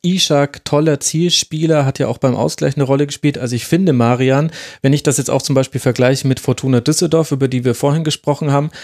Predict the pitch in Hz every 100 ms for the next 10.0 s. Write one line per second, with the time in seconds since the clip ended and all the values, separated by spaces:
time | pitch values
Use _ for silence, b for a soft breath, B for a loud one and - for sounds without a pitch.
0 | B B 139 135 131 139 135 - 127 123
1 | 165 156 147 - 151 143 139 143 - 160
2 | 180 196 196 B B - 139 151 127 120
3 | 139 180 151 139 135 147 - 117 - 117
4 | 117 131 131 - 80 - - _ - -
5 | 123 - 147 135 175 196 156 143 139 143
6 | 135 156 - 139 135 131 139 160 156 151
7 | 151 147 151 151 147 - 147 - 123 147
8 | 170 147 - 151 156 123 - 147 151 -
9 | 143 139 143 156 - 131 - 180 190 127